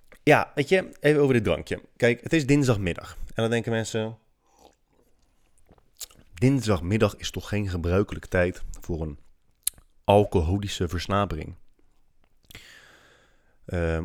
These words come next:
of je denkt, "Ja, jij bent personal trainer, jij zou dat eigenlijk helemaal niet moeten doen." Daar ga je wel de mist in. Je moet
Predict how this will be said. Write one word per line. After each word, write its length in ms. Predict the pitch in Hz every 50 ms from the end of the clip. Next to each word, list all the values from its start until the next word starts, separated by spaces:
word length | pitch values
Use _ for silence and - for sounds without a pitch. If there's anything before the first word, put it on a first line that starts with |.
| - _
of 200 | - 170 175 -
je 60 | 156
denkt, 280 | 120 120 113 113 - -
"Ja, 140 | 117 110 107
jij 80 | 107
bent 140 | 98 101 92
personal 300 | - 101 95 98 110 123
trainer, 220 | 131 110 90 90
jij 80 | 92 98
zou 140 | 92 101 95
dat 100 | 95 92
eigenlijk 200 | 92 92 90 -
helemaal 300 | 95 87 87 85 82 87
niet 100 | 85 82
moeten 240 | 120 131 98 80 73
doen." 60 | - - - - - _ _ _ _ _ _ _ - - _ - - _
Daar 220 | - 127 139 139
ga 60 | 120
je 60 | 131
wel 80 | 127 117
de 60 | 110
mist 220 | 117 135 127 - -
in. 140 | 82 82
Je 60 | 87 101
moet 260 | 117 139 139 -